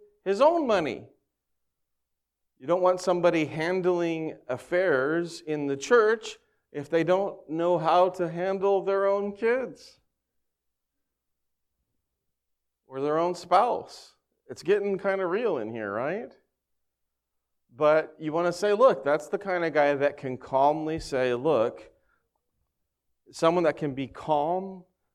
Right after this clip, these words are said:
but also be loving, right? You don't want someone that says, "Tough, I'm in charge, beat it." You don't want that.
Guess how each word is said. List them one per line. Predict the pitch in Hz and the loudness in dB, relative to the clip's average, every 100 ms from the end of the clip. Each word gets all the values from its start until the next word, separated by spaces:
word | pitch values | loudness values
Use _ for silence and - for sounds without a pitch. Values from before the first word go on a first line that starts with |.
| - | -2
but | 143 139 | 2 4
also | 139 139 165 | 4 2 -4
be | 147 185 | -4 -2
loving, | 202 285 220 92 71 - _ | 2 2 2 -6 -12 -20 _
right? | - 131 175 233 233 - _ _ _ _ - | -6 -4 -2 -4 -10 -20 _ _ _ _ -6
You | |
don't | 180 | 0
want | 185 170 | 0 0
someone | 185 180 | -2 -2
that | 160 | 0
says, | 180 156 156 - | 2 2 0 -8
"Tough, | - 277 330 - - - _ _ _ _ _ - | 4 8 8 6 -4 -20 _ _ _ _ _ -2
I'm | 233 247 | 0 0
in | 190 | -2
charge, | - 139 147 185 151 | -2 0 2 0 -4
beat | 277 294 | -4 -2
it." | 113 - - _ _ _ _ _ _ _ _ | -2 -4 -12 _ _ _ _ _ _ _ _
You | 139 | -14
don't | 190 147 | -8 -6
want | 127 127 | -8 -6
that. | 139 196 254 | -8 -8 -12